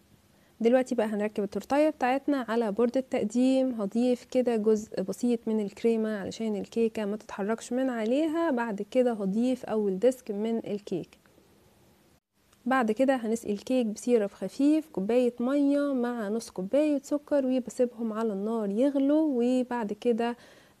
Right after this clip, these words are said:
آه، لما يبردوا بسقي بيهم الكيك بتاعي. انا بسقي الكيك بتاعي بسيط، الريد فيلفت، يعني مش بيحتاج انه يتسقي كتير.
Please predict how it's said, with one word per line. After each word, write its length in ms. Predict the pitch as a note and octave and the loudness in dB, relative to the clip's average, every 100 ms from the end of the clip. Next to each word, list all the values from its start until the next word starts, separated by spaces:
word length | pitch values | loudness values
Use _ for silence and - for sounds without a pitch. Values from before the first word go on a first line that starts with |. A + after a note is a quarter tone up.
| - | 0
آه، 100 | G3+ | 2
لما 240 | A3 A3+ | 2 0
يبردوا 500 | G#3 G3+ A#3 A#3+ B3+ | 0 2 2 4 2
بسقي 340 | A3 A3+ - F#3+ | 2 -2 -4 -4
بيهم 440 | A#3 B3 A#3+ A#3 | 0 0 0 -4
الكيك 380 | F#3+ - A3+ G#3 | -4 -2 -2 -2
بتاعي. 420 | G#3 F#3+ F#3 F#3+ | -6 -4 -4 -4
انا 200 | - D#4 | 0 2
بسقي 260 | D#4 - A#3+ | 2 0 -4
الكيك 280 | A3+ C4 A#3 | 0 -2 0
بتاعي 340 | G#3+ B3+ A#3+ G3+ | 0 0 0 -2
بسيط، 400 | G3 - E4 D4+ | -4 0 0 2
الريد 200 | C4 B3 | 0 4
فيلفت، 460 | B3+ A#3+ B3+ - | 4 4 0 2
يعني 320 | B3 A#3+ A#3+ | 0 2 0
مش 180 | A#3 A#3 | 0 -2
بيحتاج 380 | - G#3 A#3+ A3+ | -6 -4 0 0
انه 160 | G#3 G3+ | 0 -2
يتسقي 360 | G3 - G#3+ | -4 -2 -4
كتير. 400 | - - D4+ G4+ | -2 2 2 2